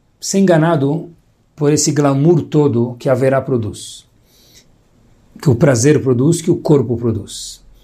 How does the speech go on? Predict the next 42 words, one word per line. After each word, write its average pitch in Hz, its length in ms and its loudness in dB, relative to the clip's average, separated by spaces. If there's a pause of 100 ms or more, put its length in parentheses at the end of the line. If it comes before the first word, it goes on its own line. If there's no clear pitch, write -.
(120)
Agora 151 260 4
preste 185 280 2
atenção, 131 460 0
existe 143 280 0
um 160 40 4
segundo 160 380 2
ingrediente 117 540 2
que 117 120 -4
traz 117 320 -2
a 117 60 -2
pessoa 120 380 0
a - 20 2
escorregar 117 520 2
sem 117 180 0
querer. 104 340 -2 (800)
Em 156 240 4
Lodz, 147 600 0 (440)
lá 220 120 -4
em 254 80 0
Lodz, 165 320 2
na 131 100 -6
Europa, 131 540 -4 (400)
havia 175 360 2
um 165 120 2
apicoires. 156 600 0
Apicoires 180 420 2
é 175 40 4
alguém 175 360 0
não 180 260 2
crente. 120 520 -2 (720)
Apicoires, 180 640 2
mais 143 160 -4
uma 135 140 -2
vez, 170 140 2
alguém 151 180 2
não 156 160 2
crente. 110 360 -4
Em 131 160 0
Lodz 165 320 4
havia 165 200 -2
um 185 40 -4
apicoires. 139 720 -6